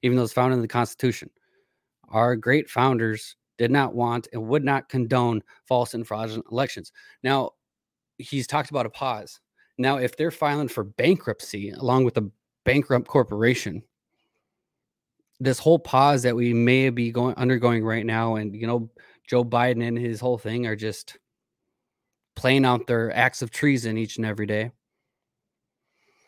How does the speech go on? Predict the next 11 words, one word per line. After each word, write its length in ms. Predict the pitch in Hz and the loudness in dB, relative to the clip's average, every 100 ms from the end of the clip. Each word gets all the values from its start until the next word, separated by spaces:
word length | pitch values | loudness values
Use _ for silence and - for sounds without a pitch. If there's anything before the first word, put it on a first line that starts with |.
| _ _ _ 370 _ _ _ _ _ _ _ _ _ _ _ _ _ _ _ _ _ _ _ _ _ _ _ _ _ _ _ - | _ _ _ _ _ _ _ _ _ _ _ _ _ _ _ _ _ _ _ _ _ _ _ _ _ _ _ _ _ _ _ -4
What 260 | 127 143 | 0 2
I'm 320 | - 160 175 | 2 4 4
ask-, 340 | 147 139 - - | 4 0 -4 -6
what 320 | 139 131 131 | -4 -2 0
I'm, 260 | 143 135 101 | 0 -2 0
like, 220 | 123 117 - - - | -2 -2 -10 -16 -20
thinking 420 | - - 160 160 | -8 0 0 2
in 80 | 131 | -2
my 160 | 113 110 | -2 -4
head 320 | 110 127 117 | 0 0 0
is, 380 | 107 104 - | -4 -6 -12